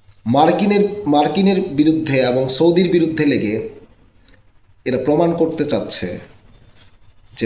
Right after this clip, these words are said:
বাংলাদেশ ভালো নেই। বাংলাদেশকে এরা অন্ধকারের দিকেই ঠেলে দেওয়ার চেষ্টা করছে।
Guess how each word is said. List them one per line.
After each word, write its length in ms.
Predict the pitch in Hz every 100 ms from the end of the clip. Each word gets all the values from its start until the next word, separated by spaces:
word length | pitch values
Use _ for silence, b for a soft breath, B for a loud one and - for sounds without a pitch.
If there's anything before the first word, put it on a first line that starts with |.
| 101
বাংলাদেশ 340 | 127 135 131 104 -
ভালো 160 | 107 101
নেই। 120 | - - - - - - _ _ - - - - - - - - - - - - - - - 113
বাংলাদেশকে 400 | 143 - - 170
এরা 100 | 156 165
অন্ধকারের 500 | 170 170 175 180 147 135
দিকেই 240 | 147 208 202
ঠেলে 200 | 160 139
দেওয়ার 220 | 117 -
চেষ্টা 220 | - - 95
করছে। 260 | - -